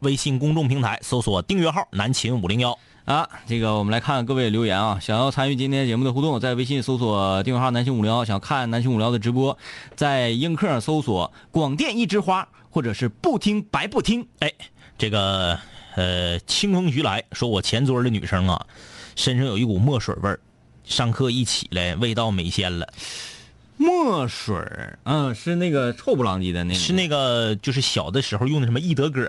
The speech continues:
Speaker 1: 啊，
Speaker 2: 嗯。
Speaker 1: 嗯，
Speaker 2: 嗯。
Speaker 1: 那个墨味儿。
Speaker 2: 嗯，有，有点恶心。托尼斯塔克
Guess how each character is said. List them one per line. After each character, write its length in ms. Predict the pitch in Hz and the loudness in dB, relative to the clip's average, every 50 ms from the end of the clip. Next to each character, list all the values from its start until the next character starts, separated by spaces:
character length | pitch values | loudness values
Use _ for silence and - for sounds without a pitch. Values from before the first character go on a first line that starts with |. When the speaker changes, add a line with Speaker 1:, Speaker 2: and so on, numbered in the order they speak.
| - 53 73 | -4 -4 -2
Speaker 1:
啊， 240 | 87 90 82 82 - - - | -2 -2 -2 -4 -8 -8 -6
Speaker 2:
嗯。 340 | - 151 147 139 131 123 120 - | -2 0 0 0 0 -2 -2 0
Speaker 1:
嗯， 440 | 113 107 95 92 90 87 87 90 90 | 0 0 2 0 0 -2 -4 -4 -4
Speaker 2:
嗯。 300 | 110 113 110 104 92 92 | -4 -2 -2 -2 -2 -2
Speaker 1:
那 140 | 104 101 101 | -2 0 0
个 80 | 95 92 | 2 2
墨 220 | 98 95 90 85 | 2 2 2 2
味 60 | 85 | 2
儿。 120 | 78 76 - | 0 -2 -2
Speaker 2:
嗯， 200 | - - 104 98 | -2 -2 0 0
有， 140 | 95 113 139 | 0 0 0
有 180 | 147 131 143 156 | 0 0 0 0
点 160 | 160 151 135 | 0 0 0
恶 140 | 117 82 60 | -2 -4 -6
心。 100 | 87 78 - - - - - - - - - - - - - - - - | -8 -12 -12 -16 -20 -20 -20 -20 -20 -20 -20 -20 -20 -20 -20 -20 -18 -16
托 380 | - - - 247 262 269 277 | -10 -4 0 2 2 2 2
尼 200 | 247 196 180 208 | 2 2 2 2
斯 220 | 214 - - 240 226 | 0 0 -2 -2 -2
塔 160 | 175 - - | -2 -2 -4
克 320 | - - - 170 - - | -6 -4 -2 -2 -2 -2